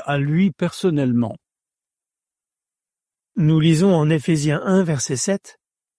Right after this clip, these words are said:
Speaker 2: Par le moyen de celui-là, nous avons la libération par rançon grâce à son sang. Oui, le pardon de nos fautes, selon la richesse de la faveur imméritée de Dieu. »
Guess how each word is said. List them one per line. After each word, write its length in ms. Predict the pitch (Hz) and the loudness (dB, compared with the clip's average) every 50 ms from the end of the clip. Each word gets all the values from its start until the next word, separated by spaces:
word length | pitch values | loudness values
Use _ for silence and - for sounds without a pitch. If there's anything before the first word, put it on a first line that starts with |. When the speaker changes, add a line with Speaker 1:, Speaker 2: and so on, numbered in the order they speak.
| _ _ _ _ _ _ _ _ _ _ _ _ _ _ _ _ _ _ | _ _ _ _ _ _ _ _ _ _ _ _ _ _ _ _ _ _
Speaker 2:
Par 160 | - 165 147 165 | -6 -4 0 2
le 120 | 175 170 | 2 2
moyen 360 | 170 185 196 208 208 214 214 | 2 2 2 4 4 4 2
de 120 | 208 185 170 | 2 2 0
celui-là, 640 | - - 196 175 156 165 170 165 175 196 208 202 _ _ _ _ _ _ _ _ _ _ _ - | 0 -2 -2 -2 0 0 0 0 0 -2 -4 -6 _ _ _ _ _ _ _ _ _ _ _ -4
nous 280 | 214 170 196 214 180 220 | 0 2 2 2 2 2
avons 260 | 220 170 202 208 196 | 0 0 0 0 2
la 100 | 175 160 | 2 2
libération 720 | 160 160 208 220 185 220 208 185 196 185 - - 226 185 | 2 2 2 2 4 4 2 2 0 -2 -2 -2 -4 -2
par 240 | 143 185 160 139 123 | -2 -2 -4 -2 -2
rançon 380 | 151 175 175 - - 220 220 208 | -2 -2 -2 -2 -4 -4 -2 -2
grâce 340 | 165 143 170 190 175 - | -2 0 -2 -2 -2 -2
à 80 | 185 165 | -6 -8
son 200 | - - 185 165 | -6 -6 -8 -8
sang. 240 | 139 - 175 151 - _ _ _ _ - | -6 -6 -6 -8 -8 _ _ _ _ 0
Oui, 260 | 196 220 254 254 180 - _ _ _ | 2 4 4 4 2 0 _ _ _
le 180 | - 190 180 143 | 2 2 2 2
pardon 460 | - 247 254 220 233 185 202 214 226 | 2 0 0 0 0 0 0 0 2
de 100 | 185 190 | 2 4
nos 160 | 170 180 170 | 4 2 2
fautes, 440 | 127 - - 240 285 302 - - - - _ _ _ _ _ _ _ _ | 0 -2 -2 -2 -2 -2 -4 -10 -18 -20 _ _ _ _ _ _ _ _
selon 320 | - - - 190 185 185 180 | -8 -4 -2 0 0 2 2
la 140 | 170 160 | 0 0
richesse 580 | 139 131 180 185 - - 196 196 185 - - - | 0 -2 -2 -4 -2 -2 -2 -4 -4 -6 -8 -8
de 100 | - 185 | -6 -4
la 140 | 160 139 127 | -4 -4 -4
faveur 400 | - - 170 156 165 180 165 139 | -4 -4 -4 -2 -2 -2 -2 -2
imméritée 500 | 147 151 156 160 143 147 139 - 185 143 | -4 -4 -4 -4 -4 -4 -4 -4 -4 -4
de 120 | 127 123 | -4 -4
Dieu. » 320 | 117 110 110 107 104 101 | -6 -8 -10 -12 -14 -16